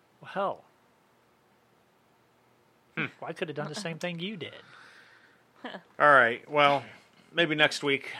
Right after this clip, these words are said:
Speaker 2: maybe next week we'll have something a little more controversial than this week. So, but, uh,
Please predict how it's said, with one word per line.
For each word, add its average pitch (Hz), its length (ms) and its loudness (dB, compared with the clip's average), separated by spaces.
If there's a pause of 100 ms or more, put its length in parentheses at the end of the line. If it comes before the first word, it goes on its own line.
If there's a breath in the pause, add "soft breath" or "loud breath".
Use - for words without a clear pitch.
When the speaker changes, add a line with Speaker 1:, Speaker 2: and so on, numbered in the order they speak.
(760 loud breath)
Speaker 2:
maybe 117 180 -8
next 110 220 -10
week 110 160 -10
we'll 110 80 -6
have 104 140 -6
something 110 280 -12
a 110 40 -10
little 104 140 -8
more 101 100 -8
controversial 92 880 -12
than 92 160 -16
this 87 180 -18
week. 87 280 -18
So, 87 340 -14 (100)
but, 87 140 -12
uh, 85 180 -12